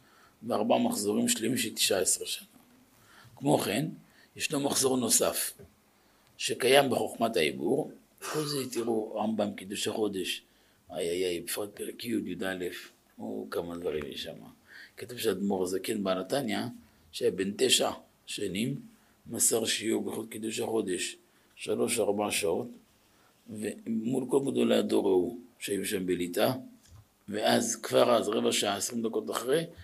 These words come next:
לא מצאו גדולי הדור ידיהם ורגליהם בבית המדרש. הוא ממשיך לדבר כמו דיסק, ארבע שעות.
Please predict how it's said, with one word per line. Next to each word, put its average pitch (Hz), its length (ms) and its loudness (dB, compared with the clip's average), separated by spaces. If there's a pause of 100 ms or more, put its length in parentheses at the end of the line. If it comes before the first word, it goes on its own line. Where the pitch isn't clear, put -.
(260)
לא 127 100 -8
מצאו 117 380 -4
גדולי 113 240 2
הדור 113 300 0
ידיהם 107 360 0
ורגליהם 95 380 0
בבית 90 200 -4
המדרש. 85 480 -2
הוא 160 160 -4
ממשיך 180 200 -4
לדבר 190 320 4
כמו 165 140 0
דיסק, 135 340 -2 (280)
ארבע 117 300 2
שעות. 85 480 -4